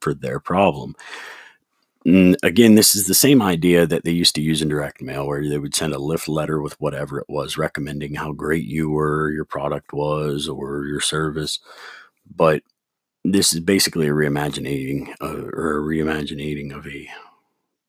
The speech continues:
previously used thing, uh, making it more modern. Now, pre-sale pages are the next one on the list. And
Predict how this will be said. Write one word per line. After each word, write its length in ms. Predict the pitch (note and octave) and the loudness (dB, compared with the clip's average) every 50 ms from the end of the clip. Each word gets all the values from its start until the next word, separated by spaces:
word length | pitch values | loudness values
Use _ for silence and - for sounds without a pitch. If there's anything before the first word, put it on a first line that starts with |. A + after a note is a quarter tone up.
| _ - | _ -2
previously 540 | - G#2 G2+ F2 D2+ C2 A#1+ - - - C#2 | 0 2 2 2 2 0 -2 -4 -4 -4 -6
used 380 | B1+ C2 C2+ D2 D2 - - | -10 -10 -10 -6 -6 -6 -6
thing, 380 | _ - D#2 D2+ B1+ - - - _ _ _ - - | _ -6 -6 -6 -6 -8 -14 -20 _ _ _ -12 -8
uh, 260 | D2 C#2 C#2 C2+ C2+ D2 | -8 -8 -8 -8 -8 -4
making 340 | D#2 D#2 D2 - - C#2 C#2+ | -4 -4 -4 -4 -6 -8 -10
it 100 | C2 - | -8 -6
more 140 | D2+ D2 C#2+ | -6 -4 -4
modern. 480 | D2 D#2 D#2+ E2 D#2+ C#2 - - - - _ _ _ _ _ _ _ _ _ _ _ _ _ _ _ _ _ _ _ _ _ _ _ _ _ _ _ - - _ - - - - - - - - - - - - _ _ _ _ _ _ _ _ _ | -2 -2 -2 -2 -2 -4 -6 -8 -12 -12 _ _ _ _ _ _ _ _ _ _ _ _ _ _ _ _ _ _ _ _ _ _ _ _ _ _ _ -20 -20 _ -18 -16 -16 -16 -16 -16 -16 -16 -18 -20 -20 -20 _ _ _ _ _ _ _ _ _
Now, 340 | - D#2+ D#2 C#2+ B1+ - - _ | 0 0 0 0 -2 -4 -8 _
pre-sale 420 | - D3 C#3+ - - - D#2+ C#2 C#2 | 0 2 4 4 4 4 2 2 0
pages 760 | - - E2 D2+ C2+ C2+ B1+ B1 - - - - - - - - - - - - - - - | -2 -4 -4 -4 -4 -6 -8 -12 -10 -6 -4 -4 -4 -4 -6 -10 -18 -20 -20 -18 -14 -10 -6
are 240 | E2+ E2 D#2+ D#2 | -2 0 0 0
the 120 | C#2+ D2+ D2 | 0 -2 -4
next 280 | D2 C#2+ - - - | -6 -6 -6 -8 -8
one 140 | - C2+ B1 | -8 -8 -10
on 120 | A#1 A#1 A1 | -10 -12 -12
the 60 | A1+ | -10
list. 440 | A#1 A#1 A#1+ - - - - - - _ _ - | -8 -8 -6 -6 -6 -6 -8 -10 -14 _ _ -10
And 500 | - D2+ C#2+ C#2+ C#2+ D2 D2 C#2+ C#2+ - | -8 -6 -6 -4 -4 -4 -6 -6 -8 -10